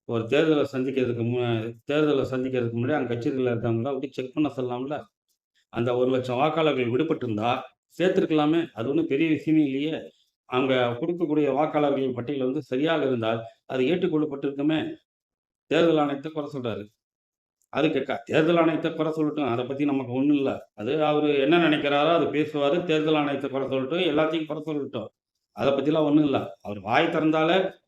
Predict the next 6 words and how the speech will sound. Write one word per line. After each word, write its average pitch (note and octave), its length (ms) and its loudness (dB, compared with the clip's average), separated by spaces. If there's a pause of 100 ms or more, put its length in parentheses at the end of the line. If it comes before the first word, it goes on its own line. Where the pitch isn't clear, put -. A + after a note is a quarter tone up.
(420)
அ, D#3 380 4
ஏதோ D3 280 2
ஒண்ணுதான். C#3 440 0 (420)
அது B2+ 300 -4
இல்லாம E3 360 4
அவர்னால C#3+ 540 0